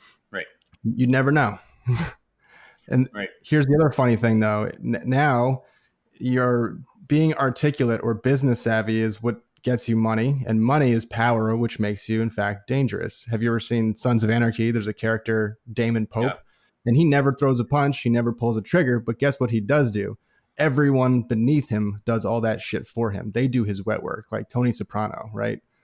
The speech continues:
Speaker 1: Mm-hmm.
Speaker 2: He, he, I mean, he gets a little fucking wild, but, uh, <laughs> he does some wet work here and there. But most of the time, the most articulate, the most dangerous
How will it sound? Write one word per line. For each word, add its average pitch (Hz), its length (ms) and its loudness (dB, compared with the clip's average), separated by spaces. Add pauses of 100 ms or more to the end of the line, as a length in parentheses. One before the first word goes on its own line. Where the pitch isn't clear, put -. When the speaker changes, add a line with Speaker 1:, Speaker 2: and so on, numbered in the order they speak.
(260)
Speaker 1:
Mm-hmm. 87 180 -20
Speaker 2:
He, 120 80 0 (320)
he, - 60 -14
I 85 40 -6
mean, 120 280 2
he 135 120 0
gets 131 200 0
a 117 40 0
little 113 180 0
fucking 104 340 -4
wild, 104 420 -4
but, 110 220 -6 (560)
uh, 107 340 0 (160)
<laughs> - 80 -10
he 127 120 -2
does 120 260 0
some 113 120 -2
wet 110 180 -2
work 113 200 -2
here 113 200 -4
and 113 120 -2
there. 110 260 -4 (360)
But 135 140 0
most 143 340 2
of 160 100 2
the - 60 -8
time, 117 280 2
the 117 60 2
most 135 340 2
articulate, 123 600 0
the 123 100 0
most 127 440 0
dangerous 143 760 0